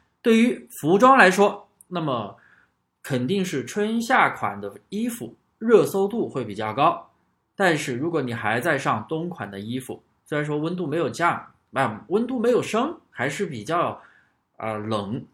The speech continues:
但是你还继续上冬款的衣服，店铺几乎没有流量的。还有就是冬季的产品，比如说防风面罩、电动车保暖护膝等等，这些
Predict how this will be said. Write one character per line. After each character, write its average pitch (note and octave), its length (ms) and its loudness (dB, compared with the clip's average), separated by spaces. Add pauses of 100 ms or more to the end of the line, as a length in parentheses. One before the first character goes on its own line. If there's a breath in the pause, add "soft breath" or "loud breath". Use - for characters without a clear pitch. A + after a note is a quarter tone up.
(160)
但 F#3+ 220 2
是 D3 420 -4
你 A#2+ 140 -8
还 A2 240 -4
继 F3 160 -6
续 E3+ 140 -4
上 C#3 200 -4
冬 E3+ 140 -6
款 E3+ 160 -6
的 A2+ 60 -6
衣 C3 160 -6
服， B2 240 -12 (340 soft breath)
店 C#3+ 240 -4
铺 C#3 100 -10
几 B2 160 -8
乎 C3+ 140 -10 (480)
没 A#2+ 240 -6
有 F#3 140 -2
流 G2 160 -10
量 G#2 200 -8
的。 - 120 -18 (420 soft breath)
还 D#3+ 220 2
有 A3+ 320 2
就 B2+ 120 -6
是 A#2 140 -8
冬 B3 240 -4
季 B3 140 -6
的 D3 100 0
产 D3 260 -8
品， C#3+ 200 -10 (240 soft breath)
比 A#2 100 -10
如 B2+ 160 -4
说 G3 260 0 (180 loud breath)
防 D3 300 2
风 A3 220 -2
面 G#3+ 240 -2
罩、 E3+ 380 -2 (420)
电 D3+ 420 2
动 C3 320 -2
车 D#3+ 320 0
保 B2+ 260 0
暖 D3 360 -2
护 C3+ 240 -4
膝 F3 400 -6
等 B2 280 -6
等， G3 240 -2 (280 soft breath)
这 F3+ 180 8
些 F3+ 380 2